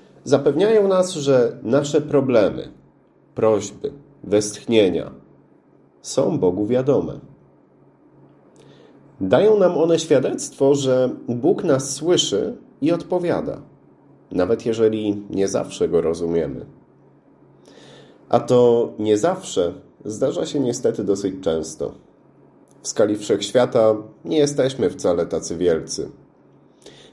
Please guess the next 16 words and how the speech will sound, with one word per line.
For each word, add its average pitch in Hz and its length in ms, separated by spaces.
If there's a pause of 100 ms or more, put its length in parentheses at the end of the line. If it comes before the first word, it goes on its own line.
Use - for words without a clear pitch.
Nie 160 120
potrafimy 185 640
siłą 123 460
naszych 117 380
mięśni 117 640
przenosić 117 580
gór, 107 400 (600)
a 107 340
tajemnice 131 580
otaczającego 139 680
nas 120 240
świata, 139 600 (380)
mimo 92 320
szybkiego 131 480
rozwoju 98 440
nauki, 92 560